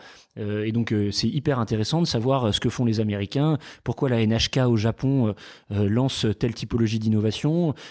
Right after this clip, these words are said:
euh, pourquoi Radio-Canada, euh, euh, préfère, euh, euh, ne traiter que, euh,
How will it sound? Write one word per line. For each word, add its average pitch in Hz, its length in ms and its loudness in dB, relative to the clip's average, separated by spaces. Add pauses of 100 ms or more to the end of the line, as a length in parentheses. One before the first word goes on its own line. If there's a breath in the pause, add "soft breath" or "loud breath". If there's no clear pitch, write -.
(180 loud breath)
euh, 107 180 0
pourquoi 139 460 0
Radio-Canada, 127 920 2
euh, 113 180 -4 (400 loud breath)
euh, 107 140 -2
préfère, 123 480 -2
euh, 104 260 -4 (500 loud breath)
euh, 101 180 -12
ne 110 140 0
traiter 135 400 0
que, 143 140 -2
euh, 110 560 4